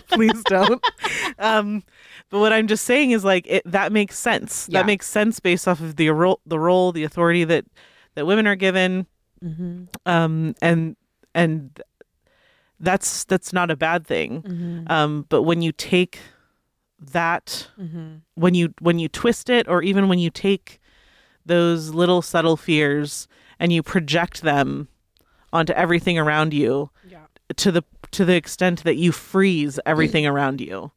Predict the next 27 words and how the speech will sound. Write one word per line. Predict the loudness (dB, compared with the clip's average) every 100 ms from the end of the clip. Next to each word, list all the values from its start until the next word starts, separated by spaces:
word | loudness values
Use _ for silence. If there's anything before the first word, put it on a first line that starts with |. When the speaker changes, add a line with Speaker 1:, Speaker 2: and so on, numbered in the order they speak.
| _ _ -8
Speaker 1:
Yeah. | -6 -4
Speaker 2:
to, | 2 2 4 2 0 -4 -20 -20 -20 -4
to, | 0 0 0
and | 0 2
you, | 2
you're, | 0 0 2 2 0 -8 _ _ _ _
it's | -2 -2
hyper | -4 -2 0 2 0
controlling. | 0 -4 0 2 4 4 2 0 -4 _
Speaker 1:
Mm-hmm. | -6 -4 -4 -2
Speaker 2:
Um, | 0 2
it's | 0 -2
very | 0 2 2
acceptable. | 0 -4 -6 -4 -4 -4 0 2 2 0
So | 0
it | 2
doesn't | 2 0 -2
appear | -6 -4 0 2 2
that | 2 2
way. | 2 2
So | 0 -2
it's | -2
very | 0 2
acceptable | 0 -4 -4 -4 -2 2 2
in |
our | 0
culture. | 0 0 0 0 0